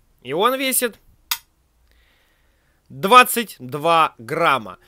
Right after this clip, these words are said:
То есть, ну, вместе они весят, э, сорок пять. Подожди, а если здесь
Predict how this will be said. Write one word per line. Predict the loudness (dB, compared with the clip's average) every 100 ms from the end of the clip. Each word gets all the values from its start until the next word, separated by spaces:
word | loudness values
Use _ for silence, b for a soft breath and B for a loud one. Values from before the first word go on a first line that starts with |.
| b b
То | 2 4
есть, | 2 -2 -6
ну, | -2 -2 -2 _ -20
вместе | -20 -20 -16 -8 -6 -2 0
они | 0 0
весят, | -4 -4 -4 -6 _ _ _ _ -14 -12 -14 -18 _ _ _ _ _ _ _ _ b b b b b b b _ _ _ -10
э, | -4 -2 0 0 -2 -2 -4 -8 _ -18
сорок | -14 -4 -2 -2 -4 -8
пять. | -6 -6 -8 -14 -14 -16
Подожди, | -12 -8 -8 -10 -10
а | -8
если | -10 -12 -16
здесь | -18 -16 -14 -14